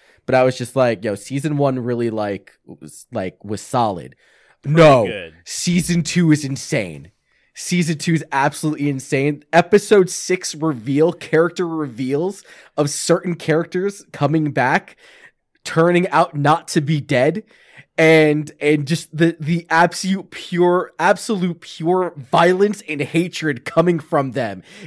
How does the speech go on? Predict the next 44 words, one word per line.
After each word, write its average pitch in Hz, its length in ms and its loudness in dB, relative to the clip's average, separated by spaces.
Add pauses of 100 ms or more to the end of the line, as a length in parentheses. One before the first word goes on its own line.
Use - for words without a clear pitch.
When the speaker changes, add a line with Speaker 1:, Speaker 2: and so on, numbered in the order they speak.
Speaker 1:
is, 151 420 2 (120)
gave 165 240 2
me 170 120 0
such 226 540 4
a 185 160 2
chub. 131 500 0 (280)
It 165 100 0
is 180 160 -2
so 208 560 6
good. 156 460 2 (760)
Speaker 2:
All 196 320 2
Speaker 1:
It 247 80 0
is 254 120 4
Speaker 2:
right. 240 240 4
Speaker 1:
so 254 320 6
good. 233 680 2
<laughs> - 40 -20 (580)
Speaker 2:
I 226 100 -2
mean, 262 160 0
I've 262 120 4
also 269 340 0
heard 247 260 0
that 214 120 -8
we 190 180 -8 (140)
actually 175 460 -4
have 175 180 -4
a 160 60 -8
name 151 260 -8
for 160 140 -10
Baby 143 360 -8
Yoda, 143 360 -8
but 127 160 -12
no 123 100 -12
one 127 160 -14
cares. 123 400 -4
Speaker 1:
Nobody 214 360 8
Speaker 2:
We're - 20 4
just - 80 -8
gonna 147 140 2
keep 120 100 0
Speaker 1:
cares. 98 100 -10
Speaker 2:
calling 120 220 -8
him 117 80 -16
Baby. 120 320 -10